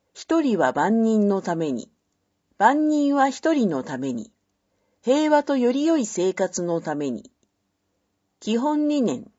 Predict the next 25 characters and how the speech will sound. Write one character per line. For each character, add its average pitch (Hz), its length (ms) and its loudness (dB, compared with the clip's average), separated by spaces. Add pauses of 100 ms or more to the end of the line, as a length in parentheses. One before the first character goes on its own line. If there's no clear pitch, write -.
(640)
私 302 420 0
た 220 160 -2
ち - 160 -6
の 139 140 -8
心。 139 520 -6 (1000)
人 254 260 0
が 240 160 0
人 294 300 -6
と 294 160 -4
し - 100 -10
て 254 160 2
大 254 260 0
切 302 280 -4
に 294 160 0
さ 277 160 0
れ 269 120 4
る 269 120 -2
社 269 180 -2
会 156 320 -2
を 131 80 -6
目 131 160 -6
指 131 140 -6
し。 - 200 -6 (840)
保 208 160 -6
健、 247 440 -2